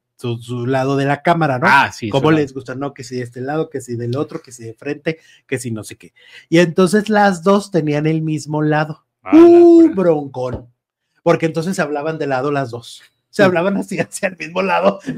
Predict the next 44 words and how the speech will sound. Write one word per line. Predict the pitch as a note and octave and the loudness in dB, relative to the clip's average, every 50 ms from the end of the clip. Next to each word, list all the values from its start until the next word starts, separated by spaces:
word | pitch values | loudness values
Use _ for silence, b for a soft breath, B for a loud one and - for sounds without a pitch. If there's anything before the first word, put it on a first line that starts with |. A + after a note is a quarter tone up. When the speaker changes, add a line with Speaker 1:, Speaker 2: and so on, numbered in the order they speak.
| - | -4
Speaker 1:
porque | - G3 F#3 F3+ F3+ F3 | -2 -2 -2 -2 -2 -2
ninguna | F3+ F3+ D#3+ E3+ E3 E3 E3+ E3+ F3+ G3+ G#3+ B3+ C4 | -4 -2 -2 -2 -2 -2 -2 0 0 0 2 2 2
de | B3 A#3 | 0 0
las | F#3+ E3 D#3 C#3 | 0 0 -2 0
dos | D#3 E3+ E3+ - | -2 -2 -2 -2
cedía. | G#3 F3+ E3+ E3 D#3+ D3 - - - _ _ _ _ _ _ _ | -4 -2 -2 0 -2 -2 -2 -6 -12 _ _ _ _ _ _ _
Speaker 2:
Ujú. | B2 A#2 A2+ B2 C3+ | -12 -10 -8 -6 -4
Speaker 1:
O | D3+ | -2
sea, | D3 E3 D#3 D#3 | 0 0 0 0
no | D3+ D#3 D#3+ | 0 0 0
era | D#3+ F3 G3+ G3 | 2 2 2 0
con | F3+ E3 D#3+ | -2 -4 -4
que | C#3+ D3+ | -4 -4
Jacqueline | D3+ D3+ D3 - C#3+ C#3+ D3 D3+ D#3 | -4 -4 -4 -6 -6 -6 -6 -6 -4
decía, | E3 F3 D#3+ - F3 E3+ D#3 C3+ b b b b b | -4 -4 -2 -2 -2 -2 -2 -2 b b b b b
"Ok, | C#4+ C#4+ D4 D#4 D4 D4 D4+ D4 | -8 -4 0 2 4 4 2 2
pues | B3 F#3 | 0 -4
me | F#3+ | -2
voy | F3+ F3 F#3 | 0 0 2
a | G3+ G3+ | 0 0
poner | - F#3 E3+ E3 E3 | -2 -4 -6 -6 -6
del | E3+ F#3 F3 | -6 -6 -4
que | F3+ F3 D#3 | -2 -2 -2
no | D#3 D3+ | -2 -2
es | D3+ E3 | -2 -2
mi | F3 E3+ | -2 0
lado". | E3 E3+ F3 E3 D#3 | 2 2 2 2 0
No, | C#3+ B2+ B2+ C#3 C#3+ D3 E3 G3+ A#3 A#3+ | -2 -4 -4 -2 0 2 4 4 4 4
no, | G3 C3+ A#2+ G#2+ | 2 0 -4 -8
no, | G#2 - A2 | -10 -12 -14
no, | G2 G2+ | -14 -14
no. | F#2+ G2 G#2+ D#3+ | -10 -4 0 0
Las | F3+ D3+ G#2+ G#2 G#2 - | 0 0 -2 -6 -8 -4
dos | B2+ D3 C#3+ | -4 -2 0
decían, | F3 F#3+ F3 F#3 F#3 F#3+ G3+ G3 - | 0 0 2 2 2 2 2 0 -4
"Este | - C3 C3+ D#3 - - - A3+ | -10 -10 -8 -10 -8 -4 -2 -2
es | A#3+ A#3+ | -2 -2
mi | B3+ B3+ B3 | -4 -4 -4
lado | A3 F3+ F#3+ G3 A3+ | -2 -2 0 0 0
y | A#3 | 0
yo | G#3 G#3 G#3 | 0 -2 -4
no | G3+ F#3+ | -4 -4
me | E3 B2 | -6 -2
muevo". | A#2 - A3 G#3+ - - _ | 2 2 4 4 2 -2 _